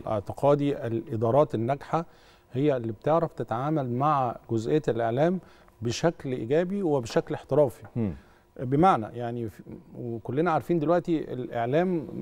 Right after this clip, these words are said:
Speaker 1: ما بتكلمش على مصر بس، بتكلم على
Speaker 2: العالم.
Speaker 1: الاعلام الرياضي في العالم كله.
Speaker 2: صحيح.
Speaker 1: آه، آه، الانديه المحترفه الكبيره جدا عندها، عندها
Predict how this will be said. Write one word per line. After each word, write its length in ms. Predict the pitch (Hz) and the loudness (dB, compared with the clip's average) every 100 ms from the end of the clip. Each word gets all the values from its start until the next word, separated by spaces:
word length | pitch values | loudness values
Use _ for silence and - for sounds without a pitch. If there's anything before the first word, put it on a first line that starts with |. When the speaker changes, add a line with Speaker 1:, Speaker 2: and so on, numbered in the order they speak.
| - - | -10 -10
Speaker 1:
ما 80 | |
بتكلمش 340 | 120 - 180 160 | -4 -2 0 2
على 120 | 156 | 2
مصر 260 | 170 - 156 | 2 0 -6
بس، 160 | - | -6
بتكلم 340 | 131 - 151 135 | -10 -6 -4 0
على 140 | 131 | 0
Speaker 2:
العالم. 100 | 120 | 0
Speaker 1:
الاعلام 280 | 101 139 147 | 0 2 2
الرياضي 300 | 135 147 135 | 2 2 0
في 80 | 113 | 0
العالم 280 | 127 127 | 0 0
كله. 240 | 107 101 98 - | -4 -6 -8 -14
Speaker 2:
صحيح. 320 | - - 92 92 - | -20 -14 -14 -14 -2
Speaker 1:
آه، 380 | 113 113 113 110 - - _ 127 | 2 4 2 -2 -10 -20 _ -6
آه، 240 | 117 113 104 - - _ _ _ _ 110 | -4 -4 -8 -16 -20 _ _ _ _ -8
الانديه 440 | 117 117 127 202 | -2 2 6 6
المحترفه 880 | 202 156 127 120 - - 160 165 143 | 4 2 2 -2 -2 4 4 6 2
الكبيره 400 | 120 120 143 151 | -2 -2 0 0
جدا 340 | 139 160 156 | -2 -2 -4
عندها، 520 | 131 139 135 202 220 175 | -4 -4 2 2 2 -4
عندها 580 | 117 123 131 175 170 | -6 -4 0 2 0